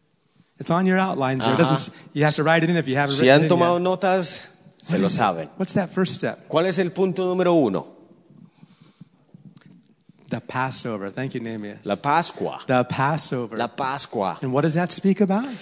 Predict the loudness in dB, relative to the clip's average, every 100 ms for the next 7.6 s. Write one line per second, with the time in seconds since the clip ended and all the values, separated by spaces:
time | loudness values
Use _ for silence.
0 | -12 -4 -2 4 4 4 2 2 2 2
1 | 2 4 4 2 2 0 0 -6 -20 -20
2 | -20 _ _ _ _ _ _ -20 -20 _
3 | -4 -2 -2 -2 -2 -4 -6 -6 -8 -10
4 | -4 -2 0 2 0 0 0 0 2 2
5 | 2 2 0 -6 -6 -4 -2 0 -2 -4
6 | -8 -12 -14 -16 -18 -20 -6 -6 -2 -6
7 | -6 -10 -10 -12 -16